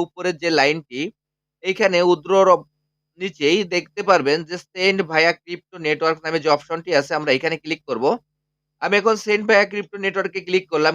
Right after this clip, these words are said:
ক্লিক করার পর এইখানে আমি যে অ্যাড্রেসটি কপি করছিলাম, সেই অ্যাড্রেসটি এখানে পেস্ট করব। পেস্ট করার পর এইখানে আমার মিনিমাম একটা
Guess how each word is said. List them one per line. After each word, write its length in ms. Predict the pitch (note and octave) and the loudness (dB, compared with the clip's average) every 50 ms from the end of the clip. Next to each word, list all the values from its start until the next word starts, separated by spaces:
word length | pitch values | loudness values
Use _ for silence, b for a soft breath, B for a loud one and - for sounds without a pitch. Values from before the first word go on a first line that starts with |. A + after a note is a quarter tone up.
| D3+ - | -2 -6
ক্লিক 180 | E3 F3 E3+ _ - | -8 -8 -8 _ -4
করার 220 | E3+ E3+ E3+ E3+ - - | 0 2 2 2 2 -2
পর 120 | F3 E3 D#3 D3+ | -4 -2 0 0
এইখানে 240 | D#3 D3+ F3+ F3+ E3+ E3+ D3+ | -2 -2 -4 -4 0 0 0
আমি 80 | D#3+ E3 D3 | 0 0 -2
যে 60 | D#3+ | -2
অ্যাড্রেসটি 420 | D3+ D3 C#3 C3+ E3 D#3+ - _ _ - - | -2 -2 -4 -6 -12 -12 -14 _ _ -14 -14
কপি 200 | D3+ - F3 F3+ - | -12 -10 -8 -6 -2
করছিলাম, 360 | F3 D#3+ D3+ - C3 B2+ C3+ D#3+ - | -2 -4 -2 -2 -2 0 0 -2 -4
সেই 100 | - D#3+ | -6 -6
অ্যাড্রেসটি 340 | C#3+ C#3 C3 D#3 D#3 - - D#3+ | -6 -6 -6 -12 -14 -14 -14 -10
এখানে 160 | D#3 E3+ E3 D#3 - | -6 -6 -6 -6 -6
পেস্ট 220 | D#3+ D#3+ E3 - _ - | -6 -8 -8 -8 _ -8
করব। 200 | C#3+ B2 A2+ A2+ C#3+ F3 A#3+ C4 - _ _ _ _ _ _ _ _ _ _ _ _ _ - | -8 -6 -2 2 4 4 4 2 -2 _ _ _ _ _ _ _ _ _ _ _ _ _ -2
পেস্ট 220 | G3+ A3+ A#3+ A3+ - - | 0 0 0 0 -2 -4
করার 220 | A3 A3 G#3+ G#3+ G3+ G3+ | 0 2 2 2 2 0
পর 140 | - G3+ G3+ G3 G3 G3 | 0 0 2 2 2 0
এইখানে 300 | F#3+ G#3+ G#3+ G3 F3+ E3+ F3 E3+ E3 | -2 -2 -4 -2 0 0 2 4 4
আমার 240 | E3 E3+ E3+ E3+ E3+ E3 - _ _ _ _ _ _ _ _ _ _ _ _ _ _ _ _ _ _ _ _ _ _ _ _ _ _ | 4 4 4 2 2 0 -4 _ _ _ _ _ _ _ _ _ _ _ _ _ _ _ _ _ _ _ _ _ _ _ _ _ _
মিনিমাম 320 | D3 E3+ F#3+ G3+ A#3 A#3 G3+ G3+ G3 | -8 -6 -6 -4 -4 -2 0 0 0
একটা 180 | G3 _ - | 0 _ -8